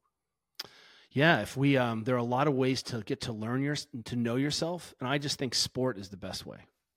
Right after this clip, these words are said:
It's the fastest, the best way. You know, my daughter, last thing I'll say is my daughter was at, uh, is a freshman at University of Michigan, and, uh, went out to the, one of the big games. They're playing Purdue this, a couple weeks ago, watching a hundred and ten thousand people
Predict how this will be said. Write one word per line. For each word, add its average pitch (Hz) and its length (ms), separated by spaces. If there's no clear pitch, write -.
It's - 120
the 123 100
fastest, 135 640
the 92 80
best 120 320
way. 117 440
You 127 120
know, 117 260
my 113 180
daughter, 131 540
last 123 220
thing 127 60
I'll 113 80
say 123 120
is 107 100
my 107 80
daughter 113 300
was 110 180
at, 101 160
uh, 98 200
is 104 80
a 101 60
freshman 120 320
at 110 40
University 110 280
of 104 40
Michigan, 135 500
and, 123 420
uh, 117 260
went 123 180
out 120 140
to 120 80
the, 110 80
one 120 260
of 113 40
the 104 60
big 113 160
games. 127 260
They're 117 80
playing 117 200
Purdue 117 440
this, - 240
a 123 60
couple 120 180
weeks 120 160
ago, 131 300
watching 135 260
a 107 40
hundred 160 320
and 147 100
ten 135 220
thousand 113 320
people 76 500